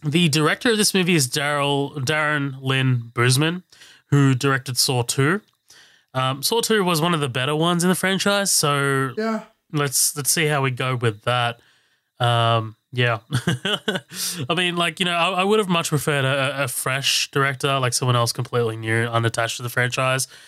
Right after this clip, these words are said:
Speaker 1: But, um, yeah, we'll see how we go. All right, man.
Speaker 2: Well,
Speaker 1: Let's
Speaker 2: Saw, yeah, Saw Two was one of the better ones.
Speaker 1: It was. Yeah, I mean, I, in my opinion, I think they could just kind of, like, you know, it started off, like, strong and then just kind of will nosedive from there.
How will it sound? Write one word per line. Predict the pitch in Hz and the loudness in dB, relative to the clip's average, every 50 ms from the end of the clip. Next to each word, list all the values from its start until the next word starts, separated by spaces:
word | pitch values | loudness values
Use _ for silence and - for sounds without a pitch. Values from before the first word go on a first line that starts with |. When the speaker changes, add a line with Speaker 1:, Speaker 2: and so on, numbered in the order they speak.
| - - - - _ _ - | -20 -20 -20 -20 _ _ -14
Speaker 1:
But, | 127 117 127 123 117 117 113 113 | -6 -2 0 2 2 2 2 2
um, | 113 110 110 110 110 107 107 107 - _ _ _ _ _ | 2 4 4 2 2 0 -2 -6 -14 _ _ _ _ _
yeah, | 101 101 98 104 - - | -16 -16 -16 -12 -6 -2
we'll | 131 | -2
see | 123 - 131 | 0 2 2
how | 113 110 104 | 0 0 -2
we | 104 98 | -6 -10
go. | 95 90 98 113 _ _ _ _ _ _ _ _ _ _ _ _ - | -12 -14 -16 -18 _ _ _ _ _ _ _ _ _ _ _ _ -2
All | 143 135 | 0 0
right, | 120 117 117 | 0 0 0
man. | 117 117 117 117 117 - | 2 2 2 2 0 0
Speaker 2:
Well, | 220 151 | 0 0
Speaker 1:
Let's | 151 143 | 0 0
Speaker 2:
Saw, | - - - - - - _ - | -2 -2 -4 -4 -6 -10 _ -4
yeah, | 180 160 160 160 | 0 0 0 0
Saw | 156 - - 233 240 220 | 0 0 2 4 4 4
Two | - - 190 175 151 | 4 4 4 4 4
was | 135 135 135 127 117 | 4 4 2 2 0
one | 131 123 120 | -2 -2 -2
of | 113 | -4
the | 110 107 | -6 -8
better | 110 107 104 101 101 98 | -12 -14 -14 -14 -14 -14
ones. | 95 92 85 82 101 _ _ _ _ - | -16 -18 -20 _ _ _ _ _ _ -6
Speaker 1:
It | 170 180 | -4 -2
was. | 175 156 135 113 104 - - - _ _ _ _ | 0 0 0 0 -2 -4 -8 -8 _ _ _ _
Yeah, | 180 175 156 147 135 135 | -2 -2 0 0 0 0
I | |
mean, | 143 143 143 151 | 0 0 0 0
I, | 147 147 135 - - | 0 -2 -2 -6 -10
in | 156 156 160 156 160 | -8 -4 -2 0 0
my | 160 156 | 0 0
opinion, | 151 131 143 139 131 131 127 | 0 0 0 2 2 2 2
I | 123 123 | 0 -2
think | 120 139 123 117 | -2 -2 -2 -2
they | 120 120 | -2 -4
could | - - - | -4 -6 -6
just | - 123 - | -4 -4 -2
kind | - 127 113 | 0 0 -2
of, | 110 - | 0 0
like, | 117 107 107 101 - _ _ _ _ _ | -2 -2 -2 -2 -4 _ _ _ _ _
you | - 120 | -12 -12
know, | 107 107 | -12 -6
it | 110 - | -4 -2
started | - - 139 139 139 135 | -2 0 0 0 0 0
off, | 131 127 - - | -2 -2 0 0
like, | 123 120 113 _ - | 0 0 -2 _ -6
strong | - - - - 127 120 120 117 117 117 117 - - _ _ _ _ - | -6 -4 -2 2 2 4 4 2 2 -2 -4 -10 -14 _ _ _ _ -2
and | 120 | 0
then | 117 117 | 0 2
just | 113 113 - | 2 0 0
kind | - 120 113 | 2 2 2
of | 110 | 2
will | 110 110 | 2 0
nosedive | 107 107 107 107 107 101 110 104 104 104 - | 0 2 2 2 2 2 2 2 2 2 0
from | - 107 101 | -4 -6 -4
there. | 104 104 104 104 107 | 0 0 0 0 0